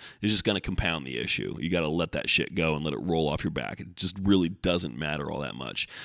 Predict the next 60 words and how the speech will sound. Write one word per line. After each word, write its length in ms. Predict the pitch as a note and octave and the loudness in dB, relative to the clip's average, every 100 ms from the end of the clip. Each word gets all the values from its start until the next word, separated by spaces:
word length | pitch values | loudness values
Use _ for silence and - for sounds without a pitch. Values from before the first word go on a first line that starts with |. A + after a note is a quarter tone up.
| - - | -16 -2
Uh, 160 | A#2 A2+ | 2 2
and 120 | A#2 | 2
during 220 | A#2 D3 B2+ | 4 4 4
an, 160 | G#2+ | 0
uh, 100 | - A2+ | -2 4
during 220 | C#3 C3+ | 6 6
an 60 | |
off 200 | A2 A#2 | 6 4
season, 220 | - A#2 G#2+ | 4 4 6
I 20 | |
mean, 120 | G#2+ | 4
the 80 | G#2 | 2
goal 320 | G2 A#2+ C#3 | 4 6 6
is 100 | A#2+ | 4
to 120 | - | 2
grow. 460 | F#2 G2 A2+ G2+ E2 | 0 4 6 6 4
So 280 | - G#2 F#2 | 2 6 6
one 180 | G2+ C#3 | 6 2
thing 140 | D#3 | 0
that 80 | A#2+ | 4
I 40 | |
always 180 | A2+ A2 | 4 4
tell 200 | - A2+ | 6 6
people 380 | A2+ A2 F#2+ F#2+ | 8 6 6 6
is, 140 | F#2 | 4
yeah, 180 | A#2 G#2+ | 4 4
this 200 | G2 A#2+ | 4 2
is 80 | C#3+ | 4
when 100 | C3 | 4
you 80 | A#2 | 4
can 100 | G#2+ | 6
get 100 | G#2+ | 6
away 120 | G#2+ | 6
with 120 | G#2+ | 4
a 40 | G2 | 2
cheat 260 | - A2 | 2 2
meal, 200 | E2+ D2 | 2 -2
but 160 | C#2+ E2 | -2 0
guess 220 | G#2+ - | 0 2
what? 200 | G2 - - - | 2 0 -6 -8
It's 160 | G#2 G2+ | -2 2
optional. 520 | F2+ F2 - C2+ B1 - | 2 2 -2 -8 -12 -6
You 100 | - | 4
don't 140 | A2 G2 | 4 4
have 240 | G#2+ G2+ | 2 0
to 80 | F#2 | 0
do 220 | F#2+ E2+ | 2 2
it. 100 | C#2 | 4
You've 180 | F#2 F#2 | 0 4
got 200 | A2 F#2 | 2 4
enough 180 | G2 - | 0 0
calories. 540 | - F#2 D#2+ C#2 F2+ | 2 2 2 -2 -2
You 60 | F#2+ | 2
don't 200 | G2 F2 | 2 2
need 120 | F2+ | 0
to 60 | |
force 320 | F2 F#2+ F2+ - | 0 0 0 0
feed 220 | F2+ D#2+ | -2 -2
yourself 380 | E2 - D#2 - | -2 -2 -2 -2
more. 360 | E2 A#1 A1 | -4 -4 -6